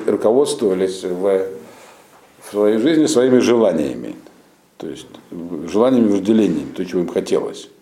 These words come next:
то они обосновывали. Не чувствовали стыда. Это то, что говорилось, что там, э, они говорили, «А, а что мы делаем плохого?» Вот.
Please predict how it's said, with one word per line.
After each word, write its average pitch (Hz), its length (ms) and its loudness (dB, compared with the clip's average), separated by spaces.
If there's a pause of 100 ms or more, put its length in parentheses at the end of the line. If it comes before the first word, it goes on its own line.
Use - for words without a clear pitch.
то 117 100 2
они 107 180 2
обосновывали. 85 840 -4 (1080)
Не 110 160 0
чувствовали 123 480 2
стыда. 95 580 -4 (680)
Это - 120 -8
то, 120 120 2
что 110 160 -2
говорилось, 104 480 2
что - 180 -10
там, 87 360 -2
э, 87 240 0
они 104 160 2
говорили, 120 240 4
«А, 104 40 4
а - 220 -2
что 147 140 0
мы 139 120 2
делаем 123 240 2
плохого?» 90 540 0 (280)
Вот. 76 280 -16